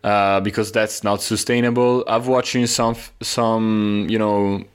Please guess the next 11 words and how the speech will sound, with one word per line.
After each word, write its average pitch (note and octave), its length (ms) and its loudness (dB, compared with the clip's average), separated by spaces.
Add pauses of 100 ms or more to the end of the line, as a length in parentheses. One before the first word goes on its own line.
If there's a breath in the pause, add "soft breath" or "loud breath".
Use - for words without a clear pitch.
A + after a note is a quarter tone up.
(160)
period A#2 520 2
of G#2 360 2
the, G2+ 480 2
the G#2 100 0
Spurs A2+ 560 0
game, C#3+ 460 0
so A2+ 220 0
their G#2 180 2
first B2 400 -2
game C3+ 260 0
together, C#3+ 500 0